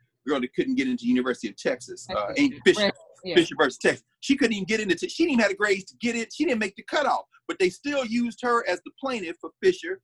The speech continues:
Speaker 1: the Fisher case where they attacking so-called affirmative action. Remember that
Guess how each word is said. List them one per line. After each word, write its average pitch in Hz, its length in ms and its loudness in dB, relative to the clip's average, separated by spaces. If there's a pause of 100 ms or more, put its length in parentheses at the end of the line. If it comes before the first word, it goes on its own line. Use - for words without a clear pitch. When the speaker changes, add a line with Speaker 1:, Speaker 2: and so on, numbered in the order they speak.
(140)
Speaker 1:
the 370 160 -6
Fisher 233 260 -6
case 147 380 -6
where 156 100 -4
they 185 120 4
attacking 143 500 -6
so-called 147 340 -4
affirmative 233 380 -4
action. - 320 -4 (760)
Remember 190 600 2 (260)
that 156 280 2